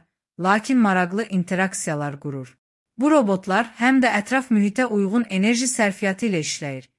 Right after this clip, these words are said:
Ekspert Ray texnologiya sahəsinin analitikləri bildirir ki, DoorDash'ın bu addımı çatdırılma sahəsində böyük dönüş nöqtəsi ola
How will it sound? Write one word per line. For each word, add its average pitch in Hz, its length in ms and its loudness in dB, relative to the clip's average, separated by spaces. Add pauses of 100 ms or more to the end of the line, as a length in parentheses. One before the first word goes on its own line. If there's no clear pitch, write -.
(380)
Ekspert 262 500 -2
Ray 202 180 2
texnologiya 220 580 0
sahəsinin 190 560 -2
analitikləri 170 800 -2
bildirir 190 440 -2
ki, 143 160 -10 (480)
DoorDash'ın 226 640 2
bu 233 100 2
addımı 185 380 0
çatdırılma 185 480 -2
sahəsində 190 760 -2
böyük 226 320 0
dönüş 190 320 -2
nöqtəsi 170 440 -6
ola 151 140 -6